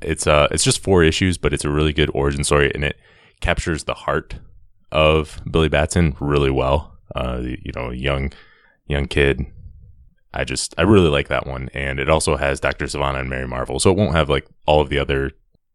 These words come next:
Captain Marvel Junior, anything like that. But I, I think that's really good to read. There's also The Power of Shazam, which, again, story-wise, probably doesn't have a lot that, that you would take into the movie, but,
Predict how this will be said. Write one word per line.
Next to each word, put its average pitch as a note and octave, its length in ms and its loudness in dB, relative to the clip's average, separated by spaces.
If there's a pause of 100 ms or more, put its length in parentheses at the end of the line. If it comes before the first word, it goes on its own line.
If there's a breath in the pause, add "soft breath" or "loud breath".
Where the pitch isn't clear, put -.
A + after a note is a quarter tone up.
(120)
Captain C#2+ 260 -4
Marvel C2+ 280 -2
Junior, F2 440 4
anything C#2+ 280 -6
like C2 180 -12
that. C#2 260 0
But C2+ 160 -6 (100)
I, C#2 360 0
I C#2 180 -6
think E2 280 -4
that's D2 200 0
really C#2+ 180 0
good C2+ 280 -4 (240)
to D2+ 100 -6
read. D#2+ 340 0
There's D#2 140 -2
also E2+ 180 2
The D2 100 -2
Power D#2+ 260 4
of D2 100 -4
Shazam, C#2+ 440 -2
which, C#2 100 -4
again, D#2+ 240 2
story-wise, D#2 580 4
probably D2 220 2
doesn't D2 340 -4 (380 soft breath)
have C#2+ 180 -2
a C2+ 40 -6
lot C2 440 -4
that, C2+ 140 -2 (240)
that C#2 180 -2
you C2 100 -6
would C2+ 140 -6
take - 260 -4
into C#2 180 -2
the B1+ 80 -6
movie, E2+ 340 6
but, C#2 400 -2